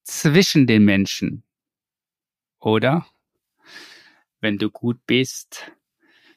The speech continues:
mit den Menschen zwischen ihnen. Und du kannst es nicht allen recht machen, das sollst du auch nicht.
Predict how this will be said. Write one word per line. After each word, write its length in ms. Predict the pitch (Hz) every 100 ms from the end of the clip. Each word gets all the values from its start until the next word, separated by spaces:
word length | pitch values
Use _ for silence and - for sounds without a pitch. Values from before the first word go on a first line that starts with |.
| _ _ _ _ _ _ _ _ -
mit 360 | 123 147 160
den 160 | 127 110
Menschen 680 | 104 110 113 - 131 143 - _ _ _ _ _ _
zwischen 480 | - - 147 139 104
ihnen. 360 | 98 90 87 _ _ _ _ _ _ _ _ _ _ - - _ _ - - - _ -
Und 140 | 147
du 80 | 156
kannst 240 | 175 180
es 100 | 180
nicht 160 | 160 139
allen 220 | 123 120
recht 260 | 117 151 -
machen, 480 | 147 127 139 135 127 _ _ _ _ _ _
das 220 | 123 113
sollst 340 | 123 120 - 104
du 100 | 98
auch 280 | 95 -
nicht. 500 | - - - - -